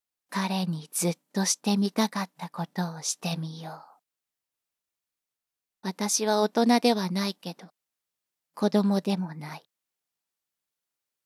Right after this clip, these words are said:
理性に隠された性の衝動は私の中にもある。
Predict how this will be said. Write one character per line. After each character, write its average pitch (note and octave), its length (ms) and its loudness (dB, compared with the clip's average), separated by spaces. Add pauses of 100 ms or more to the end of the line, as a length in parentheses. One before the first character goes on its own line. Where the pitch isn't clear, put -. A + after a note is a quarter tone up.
(240)
理 G3+ 100 6
性 F#3 300 -2
に F3 180 -8
隠 E3+ 140 -6
さ - 220 -4
れ F3 100 -2
た E3 180 -8
性 G3 300 2
の E3+ 120 -4
衝 F3 300 -2
動 F3 240 -4
は E3+ 200 -6 (360)
私 G#3+ 420 2
の A#3 120 8
中 A#3+ 280 8
に F#3 120 4
も E3+ 180 -2
あ E3+ 140 -6
る。 - 120 -16